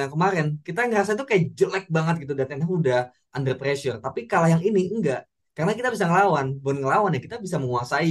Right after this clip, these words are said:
gitu. Jadi, menurut gue, bukan masalah kalah menangnya sekarang yang bikin Ten Hag under pressure, tapi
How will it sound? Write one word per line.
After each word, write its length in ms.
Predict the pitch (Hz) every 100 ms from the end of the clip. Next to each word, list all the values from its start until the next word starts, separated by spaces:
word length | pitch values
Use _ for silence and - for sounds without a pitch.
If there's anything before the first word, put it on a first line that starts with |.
| 147
gitu. 120 | 127 113
Jadi, 200 | 123 208 - _ _ _ _ _ _ _ -
menurut 240 | 160 160 143
gue, 140 | 190 240 - _ - 139
bukan 220 | 139 139
masalah 340 | 131 123 127 131
kalah 180 | 135 131 127
menangnya 360 | 131 147 175 147
sekarang 260 | 151 147 147
yang 60 | 131
bikin 240 | 123 - 113
Ten 100 | 127 123
Hag 100 | 123
under 180 | 120 123 131
pressure, 300 | 143 143 123
tapi 160 | 135